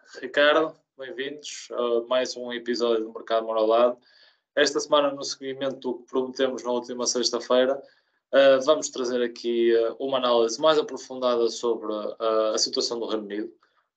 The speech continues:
porque, sem dúvida, achamos que é uma, é uma situação, ao nível político, muito interessante, porque difere bastante do que se passa aqui em Portugal.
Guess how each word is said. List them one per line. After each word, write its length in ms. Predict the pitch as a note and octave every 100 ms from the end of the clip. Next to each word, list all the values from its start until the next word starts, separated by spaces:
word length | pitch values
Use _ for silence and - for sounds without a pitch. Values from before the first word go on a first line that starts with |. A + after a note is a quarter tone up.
| -
porque, 720 | C3 B2+ - B2+ A#2+ A#2+ A#2+
sem 160 | A2+ C3
dúvida, 240 | B2+ B2+
achamos 260 | B2 B2 -
que 140 | -
é 60 | A#2+
uma, 520 | A2+ A2+ A2+ A2 G#2+ G#2+ G#2 G2+ _ _ _ -
é 60 | B2+
uma 120 | C3
situação, 640 | - C3 A2+ A#2+ A2 G#2+ _ _ _ _ _ -
ao 100 | D3+
nível 220 | D3 D3
político, 520 | C#3 C3 A#2+ A2+ A#2
muito 200 | B2+ A#2
interessante, 640 | B2 A#2 - A#2+ B2 - _
porque 580 | - A2 - A2+ A2 A2
difere 340 | A#2 - A#2+
bastante 400 | A2+ A2 A#2+ A#2 A#2
do 120 | A2+
que 60 |
se 60 | -
passa 220 | A#2 A2+
aqui 200 | A2 A#2+
em 60 | A#2
Portugal. 440 | - A#2+ B2+ C3